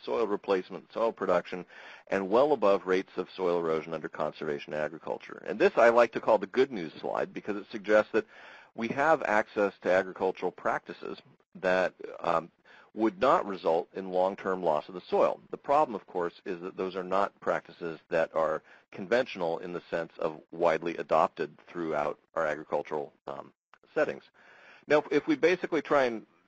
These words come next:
take one more look at that data before I move on to, um, thinking about tying it back to, um, the main thrust of the dirt book, we can look at the different kinds of averages that we have in both,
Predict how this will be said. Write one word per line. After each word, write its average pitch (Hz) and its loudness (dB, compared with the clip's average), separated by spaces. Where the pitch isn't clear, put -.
take - -2
one 135 6
more 135 4
look 110 2
at 107 -8
that 98 4
data 101 2
before 90 2
I 85 -10
move 92 -8
on 90 0
to, 80 0
um, 80 -4
thinking 98 -8
about 80 -2
tying 101 -2
it 82 -8
back 101 2
to, 85 -6
um, 73 -6
the 104 -4
main 92 -4
thrust 92 0
of 80 -12
the - -20
dirt 98 -4
book, 78 -4
we 110 0
can 123 -4
look 139 2
at 117 -6
the 104 -8
different 147 -6
kinds 120 0
of 90 -4
averages 98 2
that 85 -10
we 85 -8
have 85 -4
in 87 -6
both, 87 0